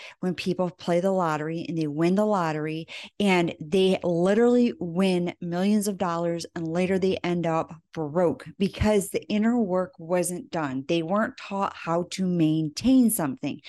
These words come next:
You and I literally get to level up and learn how to maintain. So if you're growing and you're going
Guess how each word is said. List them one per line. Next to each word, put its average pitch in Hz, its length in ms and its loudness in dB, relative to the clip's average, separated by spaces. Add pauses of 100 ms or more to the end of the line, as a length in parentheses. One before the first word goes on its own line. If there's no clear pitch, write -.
(540)
You 208 360 4
and 262 100 4
I 202 360 -2
literally 190 800 0
get 185 280 -6
to 165 160 -8
level 165 380 0
up 170 280 -2
and 170 180 -6
learn 170 260 -2
how 156 300 -6
to 160 140 -4
maintain. 160 760 2
So 185 180 0
if 180 220 -4
you're 226 100 2
growing 214 640 2
and 190 120 -4
you're 170 120 -6
going 175 460 -2